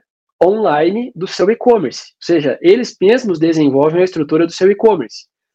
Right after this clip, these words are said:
Mas uma, uma empresa pequena, uma empresa que está começando, que está entrando no mercado, n-, não faria sentido que ela, eh, gastasse energia, gastasse recurso,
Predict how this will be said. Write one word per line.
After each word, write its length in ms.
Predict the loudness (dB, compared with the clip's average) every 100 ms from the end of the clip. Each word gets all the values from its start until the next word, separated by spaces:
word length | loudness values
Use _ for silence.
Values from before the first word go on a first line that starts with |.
| _ _
Mas 160 | -2 0
uma, 180 | 2 2
uma 260 | 2 0
empresa 360 | 0 0 0 -2
pequena, 420 | -4 0 2 2
uma 120 | 2
empresa 300 | -2 -2 -2
que 120 | -4 -4
está 180 | -4
começando, 840 | -4 -2 -2 -2 -2 0 0 -2 -6 -16 -20 _
que 100 | -4
está 180 | 0 0
entrando 420 | 0 0 2 2
no 80 | 0
mercado, 640 | -2 -2 -4 -2 -4 -6 _ _ _ _ _
n-, 400 | -4 -2 0 2
não 100 | 2
faria 320 | 2 2 2 2
sentido 480 | 0 0 0 0
que 100 | 2
ela, 480 | 2 4 2 2 -2 -2
eh, 160 | 0 2
gastasse 640 | 2 -2 0 -2 -2 0
energia, 600 | 2 2 0 0 2 0 -2 _ _ _
gastasse 480 | -2 -2 -2 -4 -4
recurso, 680 | -6 -4 0 2 0 -4